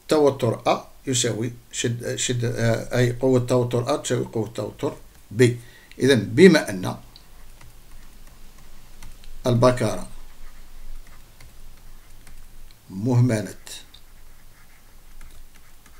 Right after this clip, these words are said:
الكتلة والخيط عديم الامتطاط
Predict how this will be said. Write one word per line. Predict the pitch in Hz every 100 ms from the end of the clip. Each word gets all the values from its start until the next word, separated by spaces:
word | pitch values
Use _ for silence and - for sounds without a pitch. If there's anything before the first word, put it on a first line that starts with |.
| -
الكتلة | 95 - 131 120 - - - - - - - - - - - - - - - - - - - - -
والخيط | - 113 117 - - - - - - - - - 95 90 - 117 - - - - - - - - - - - - - - - - - - - - - -
عديم | 104 104 107 104 - - - - - - - - - - - - - - - - - - - - - 95
الامتطاط | - 113 107 98 92 123 160